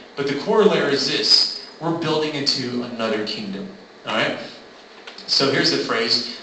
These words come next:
This may hurt a bit, but I think it's okay. The phrase is, is that you may not worship money or time, but your money and time will show you what you truly worship.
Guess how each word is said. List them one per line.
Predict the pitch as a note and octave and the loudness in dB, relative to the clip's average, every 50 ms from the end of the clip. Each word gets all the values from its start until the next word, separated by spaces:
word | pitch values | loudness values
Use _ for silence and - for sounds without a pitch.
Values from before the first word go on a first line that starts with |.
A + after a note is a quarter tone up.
| - | -10
This | C#3 C3+ - - | -2 -2 -2 0
may | E3 E3 - | 0 0 2
hurt | - - C#3+ C#3 C#3 C3+ C3+ | 4 4 4 4 4 4 2
a | |
bit, | C3+ C#3 C3+ C3+ - - - - - - - - - | 2 2 2 2 0 -2 -4 -8 -10 -12 -16 -14 0
but | - - | 2 2
I | - - | 2 4
think | C3 A#2+ A#2+ | 2 0 0
it's | A#2+ A#2 A2+ | 0 -2 -2
okay. | G#2+ - - - - - - - - - - - - - - - - - - - - - - - | -4 -6 -6 -8 -10 -10 -14 -16 -20 -20 -20 -18 -18 -16 -16 -16 -18 -18 -18 -18 -18 -18 -16 -12
The | - | -10
phrase | D#3 D3+ E3+ E3+ E3+ - E3 | -4 -2 0 2 2 2 2
is, | D#3+ C#3+ C#3 | 2 2 2
is | C#3 C#3 C3 B2 | 2 2 2 2
that | C3 - - - - - - - - - | 0 0 0 -4 -8 -10 -12 -16 -14 -8
you | C#3 C#3+ E3+ | -4 -2 -2
may | F3+ F3+ E3 D#3+ | 0 0 0 2
not | D#3 D3 - C3 C3+ | 2 2 0 0 0
worship | C3+ C3+ C3+ - C#3 C#3 B2+ | 0 0 0 0 -2 -2 -4
money | B2 B2 A#2+ A#2+ A#2+ A#2+ | -2 -2 -2 -2 0 -2
or | B2 A#2+ | -2 -2
time, | A#2+ A2+ G2 G2 F#2+ - - - - - - - - - - - - - - - - - - - - - - - - - | -2 -2 -2 -4 -6 -8 -10 -14 -18 -20 -20 -20 -20 -20 -20 -20 -20 -20 -20 -20 -20 -20 -20 -20 -20 -20 -20 -20 -8 -2
but | B2+ C3 | -2 0
your | C3+ D3 D3+ D3+ | 2 2 0 2
money | D3 D3 D3 D3 | 2 2 2 0
and | C#3+ C3+ | 0 -2
time | - B2+ A#2+ A#2 A#2+ | -2 -2 -2 -2 -2
will | A#2 A2 | -2 0
show | - - - - G#2 | 0 0 0 0 0
you | G2 G2 G2 - G2+ - - - - - - - - - - - | -2 -4 -6 -8 -12 -14 -16 -18 -20 -20 -20 -20 -20 -20 -20 -20
what | - - - | -16 -14 -12
you | - | -10
truly | - - - - - - | -8 -8 -10 -10 -12 -12
worship. | F#2+ G2 - - - - | -12 -12 -12 -14 -14 -14